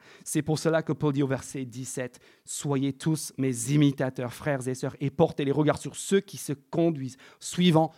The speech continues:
ce modèle, le modèle que vous avez trouvé en nous. » C'est pour cela qu'il dit au verset vingt et un, « Voilà la ligne d'arrivée qui est juste sous nos yeux. Il transformera notre corps de misère, ce pauvre corps mutilé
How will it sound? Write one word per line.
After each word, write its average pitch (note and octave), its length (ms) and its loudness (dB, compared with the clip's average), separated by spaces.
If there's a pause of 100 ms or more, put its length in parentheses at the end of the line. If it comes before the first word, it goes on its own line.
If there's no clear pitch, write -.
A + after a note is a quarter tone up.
(100)
ce - 340 -6
modèle, C#3+ 440 2
le B2 80 0
modèle C3+ 380 4
que C3+ 100 -10
vous A#2+ 100 -8
avez A#2+ 220 -6
trouvé C3 300 -8
en A2+ 80 -6
nous. » G#2 160 -8 (260)
C'est - 180 -6
pour C3+ 180 -8
cela C3+ 300 -4
qu'il C3 200 -10
dit A#2+ 100 -4
au A#2 80 -4
verset A#2+ 320 -6
vingt B2 340 -4
et A2+ 60 -8
un, « A2 100 -10 (240)
Voilà C#3+ 300 2
la A#2+ 160 0
ligne C#3+ 240 0
d'arrivée B2 440 -4
qui A#2 200 -10
est A2+ 40 -4
juste A2 360 -6
sous - 260 -6
nos B2+ 140 0
yeux. G2+ 320 -8 (340)
Il C#3 180 -4
transformera C#3 800 0
notre B2 380 -4
corps E3 420 2
de A#2 120 -6
misère, A2 640 -8 (1800)
ce - 200 0
pauvre D3+ 480 6
corps B2+ 280 0
mutilé C#3+ 840 -4